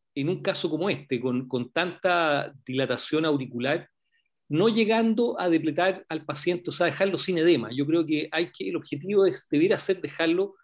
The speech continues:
con un cierto grado de edema, eh, mínimo, pero, pero, pero no, no secarlo, digamos. Eso, eso creo yo que es un concepto importante. Es muy raro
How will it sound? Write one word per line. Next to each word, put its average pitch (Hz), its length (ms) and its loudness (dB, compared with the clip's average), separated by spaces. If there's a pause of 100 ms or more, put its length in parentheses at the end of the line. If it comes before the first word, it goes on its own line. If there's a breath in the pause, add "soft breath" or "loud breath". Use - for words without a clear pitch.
(420 soft breath)
con 160 160 2
un 165 80 2
cierto 190 420 2
grado 170 360 4
de 143 120 4
edema, 139 400 -2 (540)
eh, 127 760 0 (360)
mínimo, 139 560 0
pero, 131 360 0
pero, 135 280 -2
pero 135 220 -4
no, 143 180 -6
no 156 140 -6
secarlo, 127 500 -2
digamos. - 300 -18
Eso, 143 260 -6
eso 143 240 -2
creo 135 200 2
yo 143 180 2
que 139 300 2
es 143 40 2
un 143 120 2
concepto 143 420 -4
importante. 143 440 -4 (420 loud breath)
Es 196 120 6
muy 202 240 4
raro 151 540 2